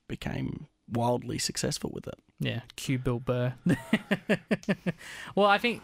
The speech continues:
Speaker 2: uh, 'cause, th-, again, this is all sort of with the expectation that you go into this film mostly knowing this context, the
Speaker 1: Mm-hmm.
Speaker 2: musical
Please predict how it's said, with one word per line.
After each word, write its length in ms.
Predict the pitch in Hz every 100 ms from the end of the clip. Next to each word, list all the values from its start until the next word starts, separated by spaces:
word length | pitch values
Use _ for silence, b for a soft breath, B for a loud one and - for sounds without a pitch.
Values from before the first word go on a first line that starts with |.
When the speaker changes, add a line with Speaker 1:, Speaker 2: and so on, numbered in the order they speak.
| -
Speaker 2:
uh, 640 | - - - - - 185
'cause, 240 | - 185 165
th-, 140 | 139 170 -
again, 300 | 180 180 165
this 160 | 170 208
is 120 | 185
all 200 | 175 160
sort 240 | - 165
of 140 | 139 139
with 140 | 143 -
the 300 | 143 127 117
expectation 640 | - - - 147 135 151
that 100 | 123
you 120 | 127
go 140 | 135 127
into 160 | 127
this 140 | 120 -
film 300 | 127 117 113 b b b b _
mostly 500 | 156 156 180 - 170
knowing 460 | 135 120 120 160 175
this 140 | 180
context, 680 | - 185 180 202 - - - _ _ _ _ _ _ _ _
the 100 | 139
Speaker 1:
Mm-hmm. 120 | 139
Speaker 2:
musical 640 | 135 135 127 - 143 123